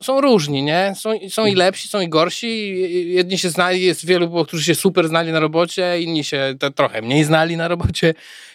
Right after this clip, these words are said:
Speaker 1: Jedni, mm, teraz też tak podejrzewam jest, znaczy, myślę, że teraz jest tych, co się znają, trochę mniej <laughs> niż wtedy.
Speaker 2: <laughs>
Speaker 1: E, ale, e, znaczy, no, tak mi się wydaje, z tego, co słyszałem.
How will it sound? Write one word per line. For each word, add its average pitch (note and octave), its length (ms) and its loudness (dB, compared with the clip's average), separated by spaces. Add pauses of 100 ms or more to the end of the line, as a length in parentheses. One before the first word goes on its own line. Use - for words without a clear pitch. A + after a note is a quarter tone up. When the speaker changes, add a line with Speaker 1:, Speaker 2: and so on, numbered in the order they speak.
Speaker 1:
Jedni, D3 260 -4
mm, D#3 920 -2
teraz F3 460 -2
też C#3 180 -4
tak C#3 160 -4
podejrzewam D3+ 500 -2
jest, D#3 200 0
znaczy, E3 220 -6
myślę, E3 220 -4
że D3 100 -6
teraz C#3+ 340 -2
jest - 160 -18
tych, C#3 120 -12
co - 120 -14
się C#3 120 -10
znają, C3+ 460 0 (240)
trochę C3+ 240 -4
mniej A#2+ 300 2 (100)
<laughs> - 0 -
niż D3 340 0
wtedy. D#3 380 2
Speaker 2:
<laughs> E3 60 -4 (560)
Speaker 1:
E, D#3+ 340 -10
ale, E3 520 2 (580)
e, F#3 60 -4
znaczy, G3 380 -2
no, G3 120 0 (160)
tak - 180 -2
mi E3+ 40 -14
się F3+ 60 -8
wydaje, D#3+ 400 2 (500)
z - 80 -20
tego, D3 260 -6
co C#3 140 -10
słyszałem. E3+ 440 -2